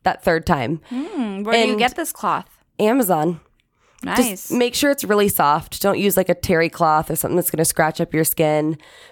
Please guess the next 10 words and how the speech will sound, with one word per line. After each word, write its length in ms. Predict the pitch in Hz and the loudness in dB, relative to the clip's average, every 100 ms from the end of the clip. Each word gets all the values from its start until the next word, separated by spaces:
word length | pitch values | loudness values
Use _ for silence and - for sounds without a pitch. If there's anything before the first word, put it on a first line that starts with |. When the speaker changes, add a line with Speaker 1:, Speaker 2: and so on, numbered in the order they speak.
| _ | _
Speaker 1:
But 400 | 190 175 170 - _ - | 2 4 2 0 _ -4
the 100 | 208 | -2
key 240 | - 208 | 0 2
is 80 | 208 | 4
they 100 | 202 | 4
have 200 | 175 - | 2 0
to 60 | 185 | 0
be 100 | 233 | 2
white. 380 | 202 196 - _ _ _ _ _ _ - | 4 2 0 _ _ _ _ _ _ -2
It's 260 | 190 - | -2 -2